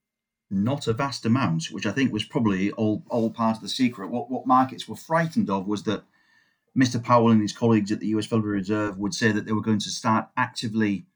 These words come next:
reducing the amount of stimulus that they're pumping into the economy, not even take it away. Markets were frightened of them even, even reducing quantitative easing. Mister Powell said that they would be looking to taper at some stage, possibly this year.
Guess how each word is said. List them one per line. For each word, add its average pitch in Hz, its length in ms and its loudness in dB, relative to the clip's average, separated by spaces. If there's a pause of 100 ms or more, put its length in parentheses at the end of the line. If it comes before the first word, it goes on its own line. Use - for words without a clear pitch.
(360)
reducing 104 920 2
the 104 100 -2
amount 101 340 0
of 87 60 -10
stimulus 98 480 0
that - 80 -18
they're 92 180 -10
pumping 101 360 2
into 95 160 0
the - 80 -12
economy, 101 280 0
not 151 200 6
even 160 180 -2
take 156 240 0
it 123 80 0
away. 131 500 0 (320)
Markets 123 360 0
were 113 60 -12
frightened 120 280 0
of 110 60 -4
them 113 100 6
even, 113 320 6
even 113 240 2
reducing 104 600 0
quantitative 98 400 -4
easing. 98 400 0 (560)
Mister 123 180 0
Powell 123 220 4
said 117 160 2
that 107 100 -2
they 113 120 6
would 123 280 0
be 143 80 2
looking 127 300 -4
to 120 100 -10
taper 120 420 0
at 113 200 -6
some 107 200 -4
stage, 110 480 -4 (200)
possibly 139 440 0
this 110 240 -4
year. 98 320 -4